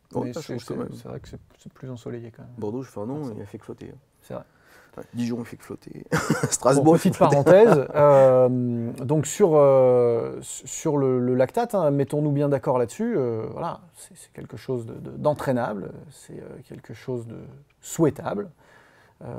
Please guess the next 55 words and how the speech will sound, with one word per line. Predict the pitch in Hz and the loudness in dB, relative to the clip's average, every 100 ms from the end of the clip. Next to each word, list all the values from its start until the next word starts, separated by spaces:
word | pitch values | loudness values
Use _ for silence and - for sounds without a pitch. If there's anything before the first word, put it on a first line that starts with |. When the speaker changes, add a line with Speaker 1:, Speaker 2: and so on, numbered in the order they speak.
| 123 | -12
Speaker 2:
on | 120 | -12
ne | 113 | -10
cherche | - 180 - | -6 -6 -4
pas | - 175 | -2 -2
à | 127 | -2
s'entraîner, | - 175 - 147 131 156 175 | -6 -8 -6 -4 -4 -4 -6
à | 113 | -4
éviter | 131 127 127 117 127 | -2 -2 -4 -4 -6
de, | 156 110 | -6 -12
de, | 110 113 | -14 -16
de, | 117 - | -18 -18
de | - 123 - - 127 131 135 127 143 | -20 -20 -20 -20 -20 -20 -20 -20 -20
monter | - 127 | -16 -12
en | 117 107 | -12 -14
acidose. | - - 117 135 156 147 135 120 - | -18 -16 -12 -12 -12 -16 -20 -20 -14
<laughs> | 110 101 - | -12 -12 -14
C'est, | - 139 | -20 -20
c'est, | - | -20
enfin, | - - | -20 -20
tout | - | -8
ça | 139 | -4
Speaker 1:
Mhm. | 147 | -2
Speaker 2:
n'est, | 123 127 | -4 -4
n'est | 123 | -6
que, | 113 - | -8 -10
n'est | 123 120 | -8 -8
que | 117 135 | -6 -6
fantaisie. | 156 143 131 110 - _ _ | -6 -4 -4 -6 -14 _ _
Speaker 1:
Il | 98 | -16
faut | - 170 | -4 -4
en | 156 | -2
produire | - 120 101 101 _ | -4 -6 -6 -10 _
plus | 151 175 - | -14 -12 -10
et | |
il | 113 | -10
faut | - 113 | -4 -2
être | 104 | 0
capable | - - 147 123 | 0 2 2 0
ensuite | 107 151 110 | -4 -8 -6
de, | 107 | -4
de | - 101 | -4 -4
l'utiliser | 120 165 - 151 139 120 135 | -4 -4 -6 -6 -6 -6 -4
davantage | 131 127 107 127 156 - | -2 -2 -4 -6 -8 -8
pour | 110 | -6
mieux | 131 | -2
récupérer. | 147 - 127 120 101 - - - | -4 -6 -12 -12 -12 -16 -20 -4
Speaker 2:
Alors, | 135 | -2
est-ce | 147 | 0
Speaker 1:
Alors. | 240 | 0
Speaker 2:
que | |
tu | 190 | 2
peux | 190 | 2
rappeler | 170 165 226 | 0 -2 -6
qui, | - 233 185 | -6 -2 -2
euh, | - 147 135 | 0 -2 -4